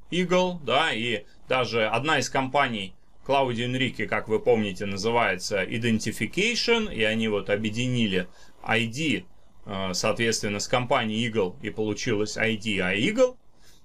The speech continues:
э, совместное такое предприятие. Но они понимают, что надо двигаться дальше, только двигаться будут уже без Джуниора.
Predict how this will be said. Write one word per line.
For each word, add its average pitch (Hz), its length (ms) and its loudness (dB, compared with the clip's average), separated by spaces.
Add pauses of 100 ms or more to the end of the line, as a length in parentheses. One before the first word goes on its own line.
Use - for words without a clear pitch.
(120)
э, 92 160 -6
совместное 139 640 -2
такое 110 340 0
предприятие. 92 840 -4 (160)
Но 107 100 0
они 214 160 2
понимают, 214 640 2
что - 180 -2
надо 156 300 2
двигаться 123 520 -2
дальше, 107 600 0 (200)
только 208 520 0 (100)
двигаться 160 480 0
будут 139 380 -2
уже 131 520 2
без 160 280 -2
Джуниора. 95 680 0